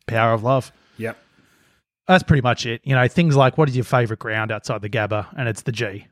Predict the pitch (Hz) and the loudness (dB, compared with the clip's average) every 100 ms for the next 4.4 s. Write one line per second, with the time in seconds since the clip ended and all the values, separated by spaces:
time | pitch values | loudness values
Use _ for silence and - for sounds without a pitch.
0 | _ 131 110 123 113 - 101 - 98 - | _ -2 2 2 0 -6 -14 -14 -16 -18
1 | _ _ 135 - 147 156 - 120 - 98 | _ _ -6 2 4 2 0 -10 -12 -16
2 | - _ - 147 202 226 240 208 - 185 | -20 _ -6 0 2 2 -2 -4 -2 -2
3 | 185 151 127 135 131 113 101 - 107 95 | -2 -4 -4 -2 -4 -6 -8 -10 -12 -8
4 | 143 160 170 | -6 -4 -4